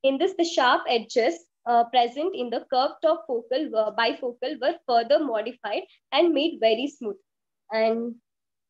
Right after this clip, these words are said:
the next one is B segment or ribbon bifocal. It is nothing but the upper and the lower portion are cut.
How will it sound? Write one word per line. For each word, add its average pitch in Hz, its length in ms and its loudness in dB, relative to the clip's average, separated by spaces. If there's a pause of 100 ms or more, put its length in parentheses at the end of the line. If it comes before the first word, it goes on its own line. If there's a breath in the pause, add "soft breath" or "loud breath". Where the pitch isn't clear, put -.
the 226 140 2
next 254 360 2
one 269 240 0
is 381 240 -2 (560)
B 240 140 -4
segment 262 520 2
or 240 160 4
ribbon 226 360 2
bifocal. 208 460 2 (340 loud breath)
It 285 160 2
is 330 160 6
nothing 269 360 2
but 262 200 -2
the 240 80 0
upper 277 380 2 (280)
and 254 200 4
the 254 80 6
lower 262 360 4
portion 285 340 -4
are 226 120 2 (120)
cut. - 220 0